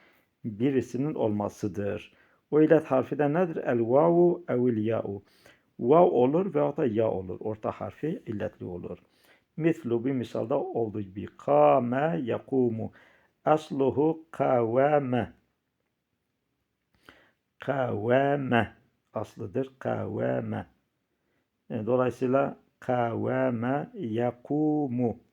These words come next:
Mudarisi yakumu. Kâvâme yani kâme kalktı. Yakumu kalk-, kalkıyor. Evet. Sâre yesiru. Asluhu sâre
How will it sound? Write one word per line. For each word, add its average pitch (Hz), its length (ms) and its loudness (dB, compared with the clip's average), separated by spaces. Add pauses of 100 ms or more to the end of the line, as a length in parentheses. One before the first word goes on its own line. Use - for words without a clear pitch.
Mudarisi 104 500 -6
yakumu. 107 460 -4 (580)
Kâvâme 117 640 -2 (120)
yani 113 320 -6
kâme 104 440 -4
kalktı. 104 360 -8
Yakumu 123 680 -6
kalk-, - 420 -12
kalkıyor. 98 760 -10 (1300)
Evet. 95 460 -8 (1500)
Sâre 160 800 4
yesiru. 127 720 0
Asluhu 139 560 -2
sâre 131 680 2